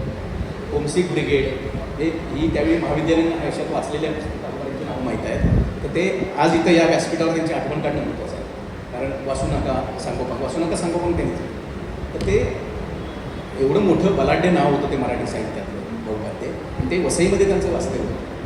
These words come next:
म्हणजे आज अशा या ठिकाणी परिसंवादाचा विषय भाषा असताना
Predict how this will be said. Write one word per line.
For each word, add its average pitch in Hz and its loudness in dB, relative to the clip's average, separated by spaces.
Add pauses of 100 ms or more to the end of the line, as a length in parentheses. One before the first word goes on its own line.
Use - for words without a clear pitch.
(220)
म्हणजे 143 -4
आज 156 0
अशा 147 -2
या 143 4
ठिकाणी 151 0
परिसंवादाचा 147 -2
विषय 147 -2
भाषा 147 -2
असताना 131 -4